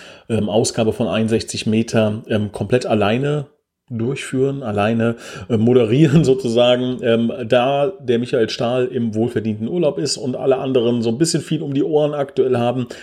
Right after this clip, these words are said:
habe ich mich entschieden, heute mal eine Ausgabe ganz alleine zu machen. Ist also auch, ähm, <laughs> für mich etwas Neues, wenn ihr jetzt gerade diesen Podcast hört und die Stirn etwas runzelt. Lasst uns, ähm, ja, gemeinsam dieses kleine Abenteuer erleben. Ich hoffe, es funktioniert und ich hoffe, ich,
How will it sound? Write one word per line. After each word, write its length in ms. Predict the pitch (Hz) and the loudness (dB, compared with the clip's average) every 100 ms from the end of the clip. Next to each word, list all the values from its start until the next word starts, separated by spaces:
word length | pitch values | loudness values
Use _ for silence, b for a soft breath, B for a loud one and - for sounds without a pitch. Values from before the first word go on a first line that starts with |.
| B - | B -4
habe 120 | 117 | -4
ich 80 | - | -2
mich 140 | 113 | -4
entschieden, 380 | 107 117 113 104 | -4 -4 -4 -2
heute 240 | 104 107 | -4 -4
mal 280 | 101 98 98 B 107 - | -4 -2 -2 B -16 -10
eine 260 | 104 110 | -4 -2
Ausgabe 420 | 107 104 - 104 101 | -2 -2 -2 -2 0
ganz 220 | 104 104 | -2 0
alleine 280 | 104 120 117 | 2 2 2
zu 120 | 113 | 0
machen. 220 | 113 120 | 0 0
Ist 160 | 123 120 | 0 0
also 220 | 107 113 | 0 0
auch, 280 | 113 107 - B B 123 | -2 -4 -8 B B -2
ähm, 180 | 110 | 0
<laughs> 200 | 101 - - | 0 -6 0
für 160 | 147 | 2
mich 180 | 127 147 | 2 0
etwas 340 | 131 - 113 | -2 0 -2
Neues, 280 | 113 110 104 | 0 0 0
wenn 100 | 98 | -4
ihr 160 | 101 107 | -4 -4
jetzt 220 | 101 - | -4 -6
gerade 280 | 107 104 104 | -6 -4 -4
diesen 220 | 101 98 | -6 -10
Podcast 440 | 113 - 110 - | -10 -8 -8 -4
hört 200 | 110 101 | -4 -4
und 160 | 104 95 | -6 -8
die 60 | 101 | -6
Stirn 320 | - 135 120 | 0 2 2
etwas 340 | - 107 - | 0 -2 2
runzelt. 380 | 131 135 135 101 | 0 4 2 4
Lasst 260 | 113 - - | 2 2 -2
uns, 240 | 107 - B B B | -6 -8 B B B
ähm, 220 | 110 107 101 | -6 -6 -4
ja, 240 | 104 92 | -6 -6
gemeinsam 440 | - 101 98 101 98 | -4 -2 -2 -4 -6
dieses 260 | 98 95 - | -6 -8 -6
kleine 260 | 101 87 | -6 -4
Abenteuer 380 | 95 95 101 92 | -6 -4 -2 -2
erleben. 280 | 90 104 104 | -2 -4 -8
Ich 140 | 95 | -4
hoffe, 280 | 117 120 117 113 | 0 2 2 0
es 80 | |
funktioniert 760 | - 120 117 117 117 143 - - | -2 -2 -2 -2 2 2 0 0
und 200 | 120 104 | 0 -2
ich 100 | 131 | -4
hoffe, 240 | 208 110 | -2 0
ich, 260 | 92 90 | -2 -4